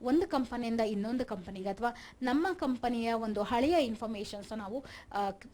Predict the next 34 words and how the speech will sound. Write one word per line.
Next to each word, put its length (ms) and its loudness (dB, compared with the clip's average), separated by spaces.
ಪ್ರೀವಿಯಸ್ 560 6
ಇಯರ್ಸ್‌ಗೆ 420 2
ಎಕ್ಸಿಸ್ಟಿಂಗ್ 540 -6
ಇಯರ್ಸ್ 280 -4
ಇನ್ಫಾರ್ಮೇಷನ್ಸ್‌ನ 600 -8
ಕೂಡ 240 -12
ನಾವು 220 -6
ಕಂಪ್ಯಾರಿಸನ್ 680 2
ಮಾಡೋದ್ರ 320 -4
ಮುಖಾಂತರ 420 -4
ನಮಗೆ 200 0
ಕಂಪನಿಯಲ್ಲಿ 640 2
ಏನ್ 340 0
ಆಗ್ತಾ 260 -4
ಇದೆ 180 -2
ಅನ್ನೋ-, 200 -4
ಅನ್ನೋದ್ರ 320 -2
ಬಗ್ಗೆ 240 -2
ಒಂದು 200 -4
ಅರಿವು 340 2
ಉಂಟಾಗುತ್ತೆ, 720 -4
ಏನ್ 220 8
ಮಾಡ್ಬೋದು 440 4
ಅನ್ನೋದ್ರ 280 0
ಬಗ್ಗೆ 240 -4
ಒಂದು 240 -6
ಐಡಿಯಾಸ್ 440 4
ಬರುತ್ತೆ 300 -4
ಅಂತನೂ 300 -10
ಕೂಡ 140 -10
ನಾವಿಲ್ಲಿ 380 -8
ಹೇಳ್ಬೋದು. 420 -8
ಹಾಗೆ 240 2
ಪರಿಶೀಲಿಸಬಹುದು, 1160 4